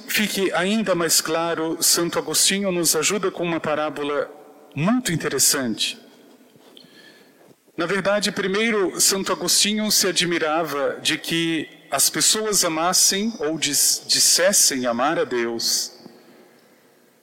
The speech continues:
E Santo Agostinho dizia, "Mas que amor é esse que me causa medo? Quantas pessoas têm medo de Deus? Que amor é esse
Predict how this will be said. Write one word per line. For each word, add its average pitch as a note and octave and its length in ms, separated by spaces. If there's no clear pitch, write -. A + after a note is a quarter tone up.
E C3 60
Santo F3+ 240
Agostinho F#3 400
dizia, F3 460
"Mas - 580
que A3 160
amor A#3+ 280
é G#3 260
esse - 400
que F3 140
me E3+ 100
causa D#3+ 460
medo? C3 520
Quantas A#3 380
pessoas F#3+ 500
têm F3 140
medo E3+ 320
de B2+ 140
Deus? D#3+ 680
Que G#3+ 160
amor A3 300
é G3+ 300
esse G3 520